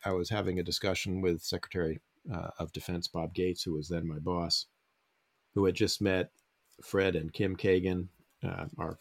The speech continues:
friends and colleagues at the Institute for the Study of War out in Baghdad. Of course, he knew about Bob Kagan, who we've had on the podcast. He also knew Bob's,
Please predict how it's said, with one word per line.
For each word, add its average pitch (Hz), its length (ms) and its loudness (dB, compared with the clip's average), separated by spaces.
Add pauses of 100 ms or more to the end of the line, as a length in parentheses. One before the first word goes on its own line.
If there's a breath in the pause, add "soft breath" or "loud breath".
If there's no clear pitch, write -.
friends 82 320 -2
and 87 100 -6
colleagues 85 460 0
at 85 140 -4
the 85 100 -2
Institute 85 320 -4
for - 80 -6
the 80 60 -4
Study 87 300 -2
of 87 120 -8
War 92 320 2
out 85 140 0
in 78 80 -8
Baghdad. 87 680 0
Of - 840 -20
course, 117 240 4
he 95 80 0
knew 95 160 2
about 90 300 0
Bob 95 240 2
Kagan, 98 340 4
who 85 120 0
we've 82 160 -4
had 85 220 -2
on 82 120 -4
the 78 60 -8
podcast. 107 800 0 (540)
He 92 80 4
also 95 220 4
knew 90 180 4
Bob's, 82 640 0